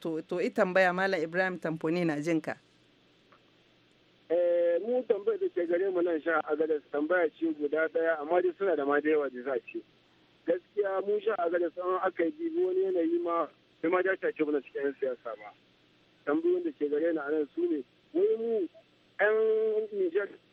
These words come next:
Speaker 2: ko 'yan ina ne, saboda gaskiya an ka zo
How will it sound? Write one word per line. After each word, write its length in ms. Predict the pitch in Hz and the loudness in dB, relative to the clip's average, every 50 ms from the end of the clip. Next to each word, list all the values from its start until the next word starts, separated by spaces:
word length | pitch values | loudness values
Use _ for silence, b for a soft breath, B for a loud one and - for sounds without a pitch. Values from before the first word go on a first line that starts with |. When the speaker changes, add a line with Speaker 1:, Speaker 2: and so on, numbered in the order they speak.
| _ _ _ _ - | _ _ _ _ -2
Speaker 2:
ko 100 | - 392 440 - | 0 0 0 2
'yan 160 | 208 440 415 - | -2 -2 0 0
ina 220 | 170 165 160 156 151 | 0 2 2 2 2
ne, 120 | 143 131 117 113 _ | 2 0 -4 -6 _
saboda 380 | - 185 185 185 175 156 160 156 | 0 0 2 2 2 0 0 -2
gaskiya 720 | 147 170 190 190 - - 202 190 185 185 185 185 185 180 - _ - | -2 -2 -4 -4 -2 -2 -2 0 0 -2 0 0 0 0 -2 _ -2
an 120 | 190 190 190 - | -2 -2 0 0
ka 60 | 196 190 175 | 0 -2 0
zo 160 | 165 190 196 | 0 -2 -2